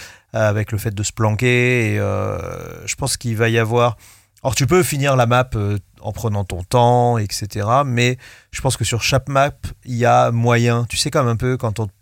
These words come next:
posait des problèmes d'échecs, genre, qu'est-ce que vous feriez dans cette situation-là ? Je pense que chaque map peut être, euh, terminée en trois, quatre coups.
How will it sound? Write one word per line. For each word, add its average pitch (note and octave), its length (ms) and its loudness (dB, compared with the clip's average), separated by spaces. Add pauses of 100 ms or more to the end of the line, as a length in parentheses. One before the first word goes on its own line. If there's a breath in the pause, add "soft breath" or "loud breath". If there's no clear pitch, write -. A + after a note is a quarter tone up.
(140)
posait A#2 220 -2
des A2+ 80 -2
problèmes A2 340 -2
d'échecs, A2 440 -4
genre, A2 180 -8
qu'est-ce - 160 -8
que A#2+ 80 -4
vous - 20 0
feriez A#2 240 -2
dans A#2 100 -2
cette G2+ 140 -8
situation-là ? A2+ 500 -6 (720 loud breath)
Je - 80 -16
pense B2 140 -2
que A#2 60 2
chaque C#3 240 0
map C#3 180 2
peut A#2 320 -2
être, A#2+ 260 0
euh, A2 540 2 (600)
terminée B2 500 2
en A#2 240 0
trois, C3+ 260 0
quatre C3 200 0
coups. D#3 260 -6